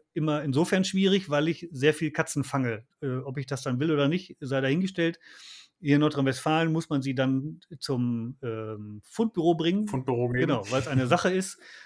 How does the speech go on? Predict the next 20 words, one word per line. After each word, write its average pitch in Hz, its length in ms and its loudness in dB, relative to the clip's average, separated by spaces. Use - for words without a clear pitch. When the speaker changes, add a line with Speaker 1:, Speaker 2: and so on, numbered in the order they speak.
Speaker 1:
äh, 139 500 4
die 147 140 -4
Speaker 2:
Mhm. 156 40 0
Speaker 1:
man, 143 360 2
äh, 131 400 -2
Katzen 143 360 0
dürfen 135 300 0
nicht, - 400 -6
ähm, 120 720 -6
getötet 196 400 -4
werden 175 220 -2
und 147 120 -4
theo- 143 180 2
Speaker 2:
Also 104 140 2
muss 135 220 4
man 127 140 6
natürlich 120 400 2
nicht, - 260 -6
aber, 95 380 0
äh, 95 380 -2